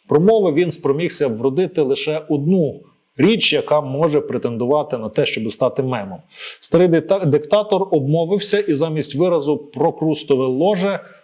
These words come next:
сказав "прокрустова лажа". І я думаю, що це хороший опис усієї його промови, бо коли ти намагаєшся підігнати реальність під свої схиблені уявлення про неї, або коли ти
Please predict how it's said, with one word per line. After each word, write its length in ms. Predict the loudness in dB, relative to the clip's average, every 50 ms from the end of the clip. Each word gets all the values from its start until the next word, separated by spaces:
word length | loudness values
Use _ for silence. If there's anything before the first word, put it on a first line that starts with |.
| _
сказав 580 | -16 -2 0 2 4 4 2 2 0 -4 -8 -2 0
"прокрустова 560 | 0 2 2 2 0 0 0 0 0 0 0
лажа". 460 | 0 0 0 0 -2 -4 -6 -8 -10 -16 _ _ _ _ _ _ _ _ _ _ _
І 80 | 4 4
я 100 | 6 6
думаю, 320 | 4 4 2 2 2 0
що 140 | 0 0 -2
це 180 | -2 -2 -2 -2
хороший 560 | 0 0 0 0 2 2 0 2 0 0 0
опис 440 | 0 -2 -4 -2 -4 -6 -6 -4 -4
усієї 380 | -4 -2 0 0 0 0 0
його 200 | -2 -2 -2 -2
промови, 420 | -2 -2 -4 -4 -4 -4 -4 -4 -2
бо 140 | -2 -4 -2
коли 240 | 0 0 0 0
ти 120 | 0 -2 -4
намагаєшся 680 | -6 -4 -2 -2 -2 -2 -2 -2 -2 -2 -2 -2 -4
підігнати 800 | -2 -2 -4 -2 -2 -2 -4 -2 -2 -2 -2 -2 -2 -4 -4 -4
реальність 720 | -4 -2 -2 0 0 0 0 0 -2 -4 -4 -6 -4 -4
під 140 | -4 -6 -6
свої 420 | -6 -6 -6 -4 -4 -4 -4 -6 -6
схиблені 500 | -8 0 0 2 2 2 -2 -4 -4 0
уявлення 560 | 0 2 2 2 2 2 0 -2 -2 -2 -2
про 180 | -2 -4 -4
неї, 260 | -2 -2 -2 -2 -2 -4
або 220 | -2 -2 -2 -2
коли 340 | -2 -2 -2 -2 -2 -2 -4
ти 280 | -4 -4 -6 -6 -6